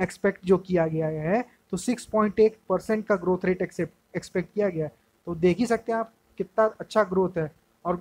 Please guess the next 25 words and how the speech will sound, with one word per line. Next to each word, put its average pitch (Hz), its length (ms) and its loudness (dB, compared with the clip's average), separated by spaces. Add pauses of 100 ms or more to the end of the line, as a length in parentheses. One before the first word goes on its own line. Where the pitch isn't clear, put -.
growing 190 280 6
economy 185 400 0
है 175 140 4
ये 220 120 2
South 208 280 0
Asia 185 300 -2
में। 180 160 -4 (580)
ऐसा 175 240 0
नहीं 302 180 -2
है 311 80 -4
कि 294 100 -6
दोस्तों 269 300 -6
कि 254 240 -12
India 202 400 2
से 247 400 2 (200)
बांग-, 180 300 0 (460)
श्रीलंका 190 460 0
ने 220 120 0
loan 190 240 4
नहीं 190 220 4
मांगा 160 280 -2
था। 151 160 -12 (300)
श्रीलंका 202 560 2
के, 247 160 -2 (300)
ने 175 300 0